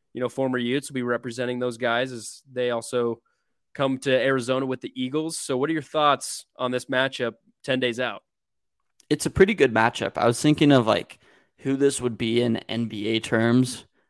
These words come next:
Speaker 2: I feel like Kansas City has kind of the Golden State reputation because Patrick Mahomes and Steph Curry are, like, the perfect comp for each other. Um, and
Speaker 1: Dude,
Speaker 2: then
Speaker 1: that,
Speaker 2: the
Speaker 1: that
Speaker 2: Eagles
Speaker 1: is a really good comparison.
Speaker 2: I mean, right? It's like they both played just stylistically. It's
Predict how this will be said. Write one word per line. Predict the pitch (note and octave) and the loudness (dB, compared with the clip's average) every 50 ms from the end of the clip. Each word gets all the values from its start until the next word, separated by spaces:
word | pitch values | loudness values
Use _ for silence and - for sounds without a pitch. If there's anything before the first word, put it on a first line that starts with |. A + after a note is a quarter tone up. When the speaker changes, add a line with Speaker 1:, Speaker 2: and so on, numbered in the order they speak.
| _ _ | _ _
Speaker 2:
I | - B2+ | -10 -6
feel | B2+ - | -2 0
like | D3+ C#3 - | 0 0 0
Kansas | - C#3 C3 B2+ A#2+ B2 B2 - | 0 2 2 4 4 2 0 0
City | - B2 A#2 A2+ A#2 A#2 A#2+ | 0 0 0 0 2 2 0
has | A#2+ B2 B2+ A#2 A2 - | 0 0 -2 -4 -4 -4
kind | - A#2+ A#2 A2+ | -4 -4 -2 -2
of | A2 A2 | -2 -2
the | G#2+ G#2+ | -4 -4
Golden | G2+ - A2 A2+ A2 A#2 A2+ | -4 -2 -2 0 2 2 0
State | A2 - - - G#2+ | 0 -2 -4 -6 -4
reputation | E2+ A2+ A#2 A2+ - - - B2+ A#2 A2 A2 - A#2 A2 | -2 -2 -2 -2 -6 -10 -8 -4 -4 -4 -4 -4 -6 -6
because | G#2+ A2+ A2 - A#2+ A2 A2 G#2 | -6 -6 -8 -6 -6 -6 -6 -6
Patrick | - A#2 G2+ G2+ - G#2 - - | -4 -4 -4 -4 -4 -8 -10 -6
Mahomes | - A2 A2+ A2 A2 A2 G#2+ - | -6 -4 -4 -2 -2 -2 -2 -4
and | A2 G#2+ A2 | -6 -6 -8
Steph | - - G#2+ A2 - - | -4 -4 -4 -4 -4 -8
Curry | - - A2 A2 A2 A2+ A2+ A2 G#2+ - _ _ _ _ _ _ _ _ _ | -8 -6 -4 -2 0 0 0 -2 -4 -6 _ _ _ _ _ _ _ _ _
are, | - A#2 | -6 -4
like, | A2 A2 G#2+ G#2 - _ | -4 -2 -4 -4 -4 _
the | A#2+ G#2 | -8 -6
perfect | - A#2+ A2+ G#2+ - A2 A2 - | -6 -6 -6 -6 -6 -6 -8 -8
comp | - - G2+ G#2+ - - | -6 -4 -4 -4 -4 -4
for | - - A2+ | -4 -4 -4
each | A#2 A2+ - | -4 -2 0
other. | B2 A#2 A#2 A#2+ B2 C3 C3 - _ _ _ _ _ _ _ _ _ _ _ _ _ - | 0 2 2 2 0 0 -2 -6 _ _ _ _ _ _ _ _ _ _ _ _ _ -8
Um, | A#2+ A#2 A#2 A#2 A2+ A2+ G#2+ G#2 G#2 A2 A2+ A#2+ - _ _ _ _ _ | -4 -2 -2 0 0 -2 -2 -2 -4 -6 -6 -8 -12 _ _ _ _ _
and | C3 B2+ | 0 2
Speaker 1:
Dude, | B2+ | 4
Speaker 2:
then | B2+ | 4
Speaker 1:
that, | C#3 C#3 - - | 4 2 2 0
Speaker 2:
the | B2+ | -2
Speaker 1:
that | C3 C#3+ | 2 4
Speaker 2:
Eagles | D#3 C3+ B2 | 4 4 4
Speaker 1:
is | B2 A#2+ | 2 -2
a | |
really | B2 A#2 | -4 -6
good | A#2+ A#2 - | -8 -10 -14
comparison. | A#2 G#2+ B2+ A2+ A2+ - - A#2 A2+ G#2+ - _ _ _ _ _ _ _ _ _ _ - | -14 -10 -8 -8 -8 -8 -8 -12 -12 -14 -16 _ _ _ _ _ _ _ _ _ _ -4
Speaker 2:
I | - | 0
mean, | C3 B2+ A2+ | 0 0 0
right? | A#2+ A2 A#2+ D3+ F3+ D3 - | 2 2 4 4 4 4 2
It's | C3+ B2+ - | 0 2 2
like | C3 A#2+ A#2 A2+ - | 2 2 2 0 0
they | - B2+ | 0 2
both | B2 C#3 C3+ B2+ - | 4 4 4 4 4
played | - B2+ B2+ B2+ B2 A#2 - - _ | 4 4 6 6 6 4 0 -6 _
just | - - B2 A#2 - - - | -10 -6 -6 -4 -4 -2 0
stylistically. | G#2+ A2+ A#2+ A#2+ A#2+ A#2 - - A#2+ - B2+ A#2 A#2 A2+ | 2 2 2 2 0 0 -2 -2 -2 -2 0 0 0 0
It's | A2 - - - - - | 0 -2 -4 -6 -8 -8